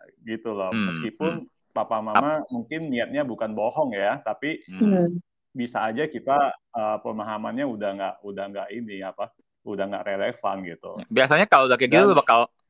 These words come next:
Speaker 2: biasanya kayak gini lu masih inget, gua masih inget dulu suka bilang bahwa gua pernah salah gitu.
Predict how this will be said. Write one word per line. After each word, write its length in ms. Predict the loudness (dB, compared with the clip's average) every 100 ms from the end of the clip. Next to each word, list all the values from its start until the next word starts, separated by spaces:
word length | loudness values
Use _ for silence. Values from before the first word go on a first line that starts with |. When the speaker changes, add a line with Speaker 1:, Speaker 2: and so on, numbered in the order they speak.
| _
Speaker 2:
biasanya 300 | -6 -4 -6
kayak 160 | -6 -8
gini 160 | -8 -8
lu 180 | -8 -6
masih 320 | -4 -4 -6
inget, 140 | -10 -12 _
gua 140 | -12 -10
masih 140 | -10
inget 120 | -10
dulu 100 | -10
suka 180 | -6 -6
bilang 360 | -4 -4 -4 -2
bahwa 480 | -2 -2 -2 -4 -6 _ _ _
gua 260 | -8 -6 -6 _ -10
pernah 260 | -8 -8
salah 320 | -6 -6 -4 -6
gitu. 280 | -10 -18